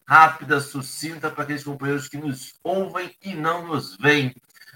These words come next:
Nós estamos numa tela retangular do YouTube. No canto superior esquerdo, nós temos escrito Café com Evangelho, com letras pretas e uma transparência de fundo marrom.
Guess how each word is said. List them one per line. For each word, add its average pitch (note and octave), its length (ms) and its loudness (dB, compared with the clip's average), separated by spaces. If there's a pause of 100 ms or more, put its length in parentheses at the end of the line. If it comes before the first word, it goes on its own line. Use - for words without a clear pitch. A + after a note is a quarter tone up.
Nós C3+ 160 2
estamos D#3 160 2
numa D#3 220 6
tela D#3 240 10
retangular D#3+ 840 4
do C#3 100 -6
YouTube. C#3+ 480 -6 (400)
No C#3 140 -8
canto - 240 -8
superior F3 340 -4
esquerdo, D#3+ 720 -2
nós C3+ 220 -4
temos D3 260 -8
escrito C#3 400 -10
Café D#3+ 480 6
com D#3 120 -10
Evangelho, C#3+ 720 2
com C3 140 -8
letras C3+ 400 -6
pretas - 500 -10 (340)
e D3 80 -12
uma C#3+ 160 2
transparência C#3 800 -4 (840)
de C3+ 160 -4
fundo C3+ 380 -4
marrom. B2+ 460 2